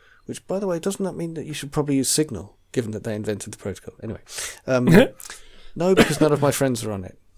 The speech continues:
Speaker 1: Anyway. Um, so, uh, one of the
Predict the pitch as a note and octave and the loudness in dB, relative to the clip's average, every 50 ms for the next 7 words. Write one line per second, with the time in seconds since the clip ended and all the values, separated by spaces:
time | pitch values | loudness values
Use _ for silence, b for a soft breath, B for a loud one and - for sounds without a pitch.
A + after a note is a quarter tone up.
0 | - - - - B2 A2 F#2+ G2 B B B B B B B B B - C3+ C#3 | -20 -16 -10 -8 -8 -8 -8 -10 B B B B B B B B B -2 2 2
1 | C#3 C#3 C#3 C#3 C3+ - B B B B - - - D#3 D#3 D3+ C#3+ - b b | 2 2 2 0 -2 -6 B B B B 0 6 8 8 8 6 4 -2 b b
2 | b b b b b b b b _ _ _ _ - - - - - - - - | b b b b b b b b _ _ _ _ -20 -18 -16 -16 -16 -16 -18 -16
3 | - - C3+ C3 B2+ C3 - - - D#3+ F3 G3+ G#3+ | -10 -6 -4 -2 0 -2 -2 -2 0 2 4 6 6